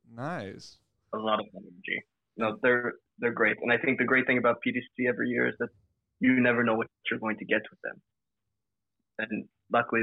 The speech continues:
Speaker 2: this year we got a really amazing group, very different characters,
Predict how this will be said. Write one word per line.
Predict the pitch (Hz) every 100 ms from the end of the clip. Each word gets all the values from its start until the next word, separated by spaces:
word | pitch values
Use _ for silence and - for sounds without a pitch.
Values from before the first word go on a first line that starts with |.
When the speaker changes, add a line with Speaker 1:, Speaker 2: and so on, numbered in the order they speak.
| 117
Speaker 2:
this | 117 113
year | 117
we | 113
got | 110 107
a | 107
really | 110 110 107
amazing | 113 113 110 107 104 113 _ _ _ _ -
group, | - 113 107 -
very | 101 110 110 110 110 - _
different | 127 - 107 101
characters, | 113 110 110 - 113 107